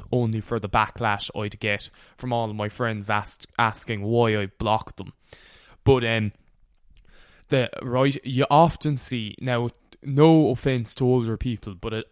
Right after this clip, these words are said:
it's always the likes of my mother or my aunt or something like that. And you see these, like, s-, chain posts,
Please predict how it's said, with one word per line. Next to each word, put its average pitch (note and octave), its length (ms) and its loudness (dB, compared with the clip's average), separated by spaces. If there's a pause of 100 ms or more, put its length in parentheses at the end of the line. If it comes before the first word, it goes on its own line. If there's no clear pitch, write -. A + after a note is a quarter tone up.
it's - 240 -6
always D#3 540 6
the C3+ 120 -4
likes B2+ 320 -2
of A2 220 -16
my A#2 180 -4
mother G#2+ 420 -4 (100)
or G#2 300 -8 (200)
my A#2 200 -4
aunt B2 380 -6
or A2+ 140 -6
something B2 400 -4
like A2+ 260 0
that. A2 320 2 (560)
And A2 380 -2
you B2 160 -8
see D#3+ 240 -6
these, B2+ 420 -8
like, G2+ 200 -14
s-, - 260 -20 (100)
chain C#3+ 480 -12
posts, A2 560 -12